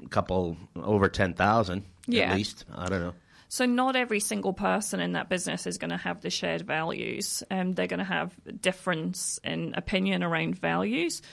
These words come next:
Speaker 2: but it's around about how can we respect the values of the organization, but also work with our own, and how can we work collectively and,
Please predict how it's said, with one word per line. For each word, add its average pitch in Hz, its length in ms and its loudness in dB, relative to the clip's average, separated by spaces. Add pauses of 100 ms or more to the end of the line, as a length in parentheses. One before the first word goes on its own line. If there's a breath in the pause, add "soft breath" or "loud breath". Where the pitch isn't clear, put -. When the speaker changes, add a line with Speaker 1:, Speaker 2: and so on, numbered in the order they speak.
(320 loud breath)
Speaker 2:
but 208 100 2
it's - 200 2
around 214 460 2
about 190 260 2
how 208 160 2
can 208 240 -2
we 190 100 -4
respect - 720 -4 (160)
the 202 120 -2
values 190 540 0
of 208 120 -4
the 202 140 0
organization, 208 760 0
but 196 120 -2
also 185 380 0
work 180 380 0
with 175 160 -2
our 170 220 0
own, 170 260 0
and 180 160 -2
how 185 160 -2
can 185 160 -4
we 180 60 -2
work 170 260 0
collectively 175 800 -2
and, 170 300 -4